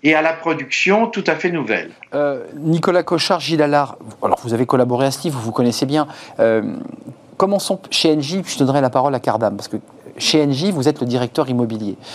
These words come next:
Speaker 2: Euh, janvier deux mille vingt, tout va bien, vous, j'imagine que vous êtes en train de réfléchir à comment vous placez vos salariés, comment on réorganise les,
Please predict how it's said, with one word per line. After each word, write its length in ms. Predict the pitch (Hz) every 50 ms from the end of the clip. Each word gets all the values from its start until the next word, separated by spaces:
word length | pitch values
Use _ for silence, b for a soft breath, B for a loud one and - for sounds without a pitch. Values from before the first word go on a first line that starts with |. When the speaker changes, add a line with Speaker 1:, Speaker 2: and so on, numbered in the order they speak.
| B B 147 B B B B B -
Speaker 2:
Euh, 180 | - - - - - - - - 107
janvier 460 | 110 110 117 151 160 156 143 151 180
deux 120 | 160 139 139
mille 160 | 139 135 131
vingt, 200 | 127 143 165 175
tout 100 | - 143
va 140 | 123 127 123
bien, 300 | 120 131 151 170 190 185
vous, 120 | 139 117
j'imagine 320 | 101 113 120 113 107 131 135
que 60 | 127
vous 60 | 117
êtes 80 | 113 131
en 60 | 117
train 140 | - 123 120
de 60 | 110
réfléchir 440 | 113 104 - 113 - - 160 160 135
à 60 | 120
comment 260 | - - 120 120 139
vous 120 | 135 123
placez 300 | 107 - 113 110 - 151
vos 120 | 127 117 113
salariés, 480 | - - 113 110 107 117 117 135 151
comment 280 | 156 - 127 117 117 110
on 20 |
réorganise 560 | 107 107 113 107 90 117 110 113 117 120 110 107
les, 140 | 104 98